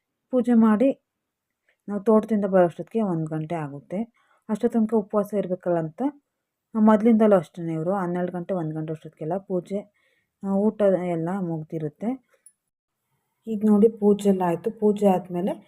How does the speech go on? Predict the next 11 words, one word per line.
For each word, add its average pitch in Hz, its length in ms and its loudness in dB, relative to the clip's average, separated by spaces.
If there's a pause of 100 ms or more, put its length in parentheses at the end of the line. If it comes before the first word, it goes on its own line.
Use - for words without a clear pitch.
(380)
ತನಿ 226 300 6
ಎರ್ದು 208 420 2
ಮಕ್ಳು 196 360 -4
ಕೈಲೂ 180 300 -4
ಕೂಡ 180 180 -8 (160)
ತನಿ 170 340 -6
ಎರ್ಸಿ - 680 -10 (160)
ಮಿಕ್ಕಿದ್ದ 226 400 -2
ಹಾಲು 190 260 6
ತುಪ್ಪ 190 300 -14
ಎಲ್ಲ 170 240 -6